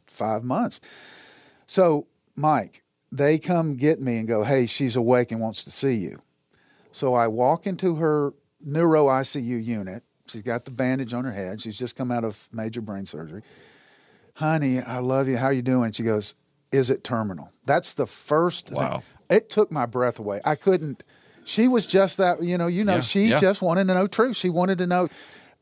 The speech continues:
Speaker 1: not like, "Oh, that was painful. I'm, you know, how is there?" It just,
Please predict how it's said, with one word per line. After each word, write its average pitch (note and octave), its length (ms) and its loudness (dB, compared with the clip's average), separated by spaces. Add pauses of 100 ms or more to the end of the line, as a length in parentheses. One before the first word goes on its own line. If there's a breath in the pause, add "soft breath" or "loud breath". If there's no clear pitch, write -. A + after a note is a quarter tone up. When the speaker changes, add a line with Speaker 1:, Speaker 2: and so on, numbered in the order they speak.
(200)
Speaker 1:
not F#3 240 2
like, D3 220 0
"Oh, D#3+ 160 0
that C#3 140 0
was A2+ 120 -4
painful. C#3+ 360 -2
I'm, C3 120 -2
you B2+ 100 -4
know, A#2 180 0
how C#3+ 280 2
is C3 140 0
there?" A#2+ 120 0 (120)
It C3 80 -2
just, B2+ 300 -2